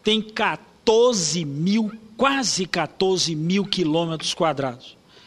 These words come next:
E eu dizia ao ministro Fernando Haddad, meu caro Ferraz, eu não posso pagar para um transporte escolar a um município de sessenta quilômetros quadrados a mesma coisa de um município de quatorze mil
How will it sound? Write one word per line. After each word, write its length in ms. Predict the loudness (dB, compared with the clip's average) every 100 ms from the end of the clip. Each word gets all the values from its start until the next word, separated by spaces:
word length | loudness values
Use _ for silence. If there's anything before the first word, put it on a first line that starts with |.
| -10 2
E 40 |
eu 100 | 4
dizia 460 | 4 2 4 4 4
ao 80 | 2
ministro 440 | 2 0 0 -2
Fernando 380 | -2 0 0 0
Haddad, 380 | 2 2 2 -2
meu 120 | -2
caro 220 | -2 -2
Ferraz, 460 | -4 -6 -8 -14 -20 _ -4
eu 160 | 0
não 160 | 2 0
posso 500 | 0 0 2 2 -2
pagar 800 | 0 0 2 2 2 0 -6 -20 -20 -20 _ _ _ _
para 100 | -4
um 80 | 0
transporte 640 | 2 0 0 0 0 0 -2
escolar 640 | -2 0 2 2 2 -2 -14 -20 -20 _ _ _ _ _ _ _ 0
a 80 |
um 80 | 2
município 640 | 4 4 4 2 0 0 0
de 140 | 2
sessenta 600 | 2 2 2 0 0 -2
quilômetros 760 | -2 0 2 2 0 -4 -6 0
quadrados 520 | 0 2 2 2 0
a 80 | 2
mesma 380 | 2 2 0
coisa 400 | 0 0 2 0
de 100 | -2
um 80 | -2
município 540 | 0 2 2 0 -2 -4
de 100 | 0
quatorze 760 | 0 0 2 4 4 4 2
mil 640 | 2 4 4 2 -2 -10